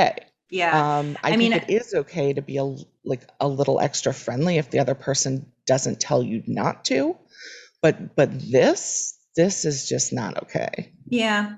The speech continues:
Speaker 2: I don't know. I think, and that, and that's really, like, looking at a couple lines really carefully, right? I think that he, he, he's very much like, "Oh, just keep the key, you know you're gonna be back," um, sort of stuff. And, and she has to really make that break. And she's like, "You know what?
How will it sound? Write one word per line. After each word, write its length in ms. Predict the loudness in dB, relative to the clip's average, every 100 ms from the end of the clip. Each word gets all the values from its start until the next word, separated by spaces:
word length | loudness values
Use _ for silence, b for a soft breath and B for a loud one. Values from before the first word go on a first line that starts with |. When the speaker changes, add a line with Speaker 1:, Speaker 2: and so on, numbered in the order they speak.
| -4
Speaker 2:
I 60 |
don't 140 | -2 0
know. 180 | -2 -2
I 120 | -2
think, 380 | 2 2 2 b b b b 0
and 120 | 2
that, 160 | 2 2
and 80 | 0
that's 220 | -2 -6
really, 220 | -4 -2
like, 240 | -4 -6
looking 380 | -10 -10 -8 -6
at 100 | -4
a 60 | -4
couple 320 | -6 -4 -2
lines 340 | -2 -4 -6
really 220 | -10 -10 -10
carefully, 440 | -12 -12 -12 -8
right? 160 | -6 -6
I 60 |
think 240 | -8 -10 -10
that 160 | -10
he, 300 | -8 -8 -8 -14
he, 220 | -18 -18
he's 280 | -10 -8 -4
very 160 | -4
much 240 | -4 -6 -4
like, 340 | -4 -4 -6 -4
"Oh, 320 | -2 -2 -2
just 180 | -4 -8
keep 160 | -12
the 60 | -12
key, 140 | -12
you 160 | -10 -8
know 100 | -10
you're 120 | -10
gonna 200 | -12 -14
be 100 | -12
back," 420 | -4 -4 -4 -8 -4
um, 540 | -2 0 -2 -8 -10 -14
sort 280 | -12 -6 -6
of 60 | -6
stuff. 320 | -2 -2 -2 B B B B B
And, 320 | 0 2 2 0
and 140 | -2
she 240 | 0 0
has 320 | 2 0 0 -4
to 120 | -4
really 240 | -4 -4
make 280 | -4 -6 -4
that 260 | -4 -4 -4
break. 300 | -4 -4 -6
And 100 | -10
she's 280 | -8 -6 -2
like, 340 | 0 0 -4
"You 140 | -6 -4
know 80 |
what? 240 | -4 -6